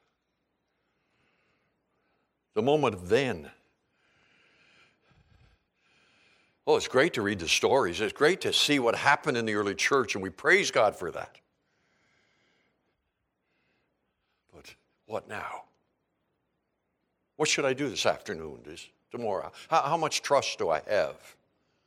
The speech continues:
Am I willing to follow your plan? Do I sense the Holy Spirit guiding in my life? Because, you see, it's only just begun till Jesus comes.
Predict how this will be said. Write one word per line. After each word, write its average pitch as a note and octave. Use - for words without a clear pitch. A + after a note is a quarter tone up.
Am C3+
I C#3
willing E3+
to C#3
follow C#3
your A#2
plan? G#2
Do A2
I G#2
sense B2+
the A#2+
Holy A2
Spirit F#2+
guiding E2
in C2+
my C2+
life? -
Because, G#2
you G#2+
see, A2
it's G#2
only A#2+
just -
begun C#2+
till F#2
Jesus E2
comes. -